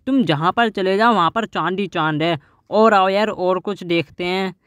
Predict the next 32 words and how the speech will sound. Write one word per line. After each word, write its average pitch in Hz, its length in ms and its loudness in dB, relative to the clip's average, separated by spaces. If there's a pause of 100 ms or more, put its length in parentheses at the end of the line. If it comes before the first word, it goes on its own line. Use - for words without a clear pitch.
(100)
हैलोवीन 220 720 4
का 277 140 2
चांद 190 520 -2
तो 277 100 2
मस्त 196 340 0
है, 262 60 2
लेकिन 285 240 0
सूरज 190 460 0
कैसा 190 300 0
होगा? 175 420 4
लेकिन 202 340 0
सूरज 208 420 0
यार 262 140 4
दिखाते 147 460 -4
ही 190 80 -4
नहीं 190 160 -4
है। 220 60 -2
सूरज 170 380 -2
को - 180 -8
तो 214 160 0
यार 202 200 2
देखो 170 300 0
तो 226 160 -2
आंखें 151 380 2
और 185 100 -2
टमटमाने 147 520 -2
लगती 151 400 -4
हैं, 190 80 -4
सही 160 180 -2
बात 175 200 0
है 214 60 -2
ना? 226 200 0